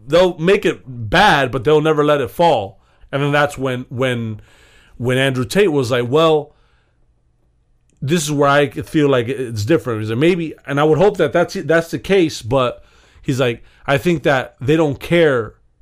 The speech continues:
if, like," he's like, "We live in a globalist world. Like, if, if the dollar goes down, they'll just bring something else up." So he's like, "So I don't think that it's really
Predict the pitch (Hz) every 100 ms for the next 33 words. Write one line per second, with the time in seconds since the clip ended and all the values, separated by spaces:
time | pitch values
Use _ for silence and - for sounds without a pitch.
0 | - 135 123 - 123 117 107 - _ _
1 | _ _ _ _ - 180 143 135 131 _
2 | 156 151 185 170 147 113 151 151 135 110
3 | 127 156 123 107 120 123 113 - 120 107
4 | 110 135 151 180 180 160 165 156 123 143
5 | 151 147 - _ - 139 139 131 110 143
6 | - 135 131 123 139 - 101 - _ _
7 | _ _ - 139 131 123 151 139 160 151
8 | 175 160 - 135 131 101 135 147 131 107